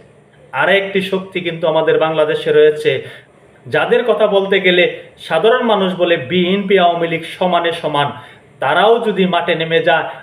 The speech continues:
আওয়ামী লীগকে নিষিদ্ধ করা হয়েছে, কিন্তু আওয়ামী লীগের সমর্থক গোষ্ঠী যদি বিএনপিকে সমর্থন দেয়, সেই আন্দোলনকে সমর্থন দেয়,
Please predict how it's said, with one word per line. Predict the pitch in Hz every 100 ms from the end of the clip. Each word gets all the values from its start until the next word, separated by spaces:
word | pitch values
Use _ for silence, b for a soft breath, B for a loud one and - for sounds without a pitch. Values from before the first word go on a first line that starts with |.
| -
আওয়ামী | 131 151 202 233
লীগকে | 226 226 196
নিষিদ্ধ | 151 185 269 202 202
করা | 185 170
হয়েছে, | 165 180 180 165
কিন্তু | 165 165
আওয়ামী | 180 143 156 202 240
লীগের | 254 233
সমর্থক | - - 190 - 247
গোষ্ঠী | 156 180 - 185
যদি | 180 170 156 - B B
বিএনপিকে | 127 147 214 202 269 254 254 247 240 196 - -
সমর্থন | - - 151 196 269 - 247 208 196
দেয়, | 185 160
সেই | - 220 220
আন্দোলনকে | - 185 214 254 311 302 -
সমর্থন | - 202 196 196 202 190
দেয়, | 175